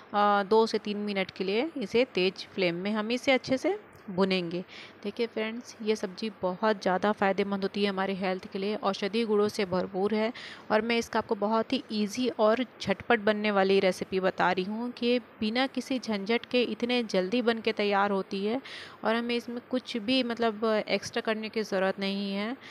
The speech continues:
नॉर-, देखिए, मैं इसे प्रेशर कुकर में ही बना के दिखा रही हूँ फ्रेंड्स। इसे घंटों पकाने की भी ज़रूरत नहीं होती। ये देखिए, देखिए, इसमें टेस्ट के according नमक ऐड कर लीजिए।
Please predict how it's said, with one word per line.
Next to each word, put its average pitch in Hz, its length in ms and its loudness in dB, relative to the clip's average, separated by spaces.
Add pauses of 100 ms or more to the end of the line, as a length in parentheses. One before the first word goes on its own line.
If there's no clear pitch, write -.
(300)
नॉर-, 202 200 2
देखिए, 202 300 -6
मैं 214 180 -6
इसे 233 180 -4
प्रेशर 202 340 -6
कुकर 214 260 -2
में 220 120 -8
ही 233 80 -4
बना 190 240 -4
के 190 140 -10
दिखा 180 260 -8
रही 190 120 -6
हूँ 190 80 -10
फ्रेंड्स। 208 360 -6
इसे 220 280 -4
घंटों 214 320 -4
पकाने 196 400 -4
की 240 140 -6
भी 233 140 2
ज़रूरत 190 380 2
नहीं 190 220 -6
होती। 208 340 -6 (160)
ये 175 100 -2
देखिए, 202 420 -4 (1600)
देखिए, 220 280 -4
इसमें 233 280 -6
टेस्ट 208 280 -2
के 214 180 -2
according 190 320 -2
नमक 185 380 -6
ऐड 190 160 -2
कर 190 160 -2
लीजिए। 190 480 -2